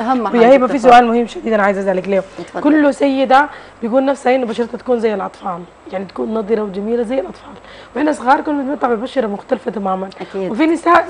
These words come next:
Speaker 2: قادرات وصلوا للمرحلة دي. طيب كيف أنا أقدر أتمتع ببشرة نضرة كالأطفال؟
Speaker 1: يلا ده سؤال برضو جميل. إحنا كيف نتمتع ببشرة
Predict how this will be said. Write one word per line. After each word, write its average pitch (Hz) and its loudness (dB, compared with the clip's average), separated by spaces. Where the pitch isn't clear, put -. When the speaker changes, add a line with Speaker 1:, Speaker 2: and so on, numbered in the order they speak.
Speaker 2:
قادرات 226 4
وصلوا 247 -4
للمرحلة 214 -6
دي. 202 -6
طيب 311 2
كيف 381 2
أنا 294 2
أقدر 277 -2
أتمتع 254 -4
ببشرة 233 -4
نضرة 233 0
كالأطفال؟ - -10
Speaker 1:
يلا 165 -10
ده 233 -4
سؤال 190 -8
برضو 170 -12
جميل. 185 -6
إحنا 214 -8
كيف 214 -10
نتمتع 185 -10
ببشرة 180 -12